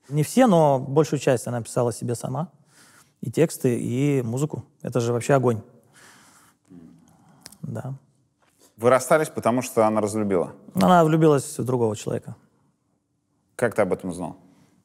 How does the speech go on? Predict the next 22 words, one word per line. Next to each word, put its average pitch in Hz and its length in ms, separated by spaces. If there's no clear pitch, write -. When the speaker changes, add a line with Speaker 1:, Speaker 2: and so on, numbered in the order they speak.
Speaker 1:
Она 143 440
мне 180 240
сказала 143 420
об 143 100
этом. 127 1120
Ну, 151 60
я 175 140
почувствовал 165 480
там 131 140
что-то 131 220
не 131 80
то, 202 300
и 202 580
она 147 360
долго 139 300
не 139 100
тянула. 143 420
В 135 60
общем-то, 120 500
всё - 140
было 127 160
понятно. 120 400